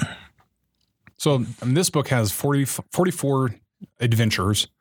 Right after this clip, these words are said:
um, plus a bonus one that you can download as an extra P D F.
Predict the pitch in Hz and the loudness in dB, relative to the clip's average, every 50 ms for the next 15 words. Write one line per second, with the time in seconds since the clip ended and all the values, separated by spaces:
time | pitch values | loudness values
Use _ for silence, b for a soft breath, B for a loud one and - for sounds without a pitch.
0 | B B B B B B 104 101 95 98 95 - - - - 120 113 - 117 107 | B B B B B B -2 0 2 2 0 0 -2 0 2 2 2 2 0 0
1 | 110 110 110 107 - - 117 104 101 92 92 95 - 101 95 98 95 98 95 95 | 2 2 2 0 0 0 0 0 0 2 0 0 2 2 2 2 2 2 0 0
2 | 95 95 90 92 90 90 92 90 90 92 - - - 95 - - 98 95 92 90 | 0 0 0 0 0 2 2 2 2 0 0 0 -2 -2 0 2 2 2 2 2
3 | 87 87 - | 0 0 -4